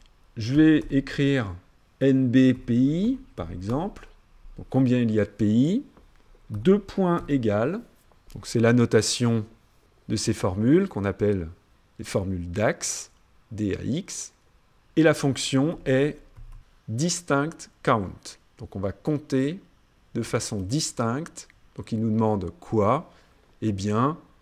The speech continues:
les identifiants des pays, c'est-à-dire I T, B E,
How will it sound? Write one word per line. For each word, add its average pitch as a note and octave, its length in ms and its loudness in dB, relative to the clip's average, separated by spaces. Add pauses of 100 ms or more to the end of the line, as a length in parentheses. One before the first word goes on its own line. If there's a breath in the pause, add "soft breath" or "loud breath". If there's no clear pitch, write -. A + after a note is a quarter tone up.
(400)
les C3 340 2
identifiants A#2+ 800 0 (400)
des D3 160 2
pays, B2+ 300 0 (580)
c'est-à-dire G#2+ 480 -4 (140)
I G#2 100 -8
T, A2 400 -4
B G#2 140 -4 (160)
E, A#2 340 2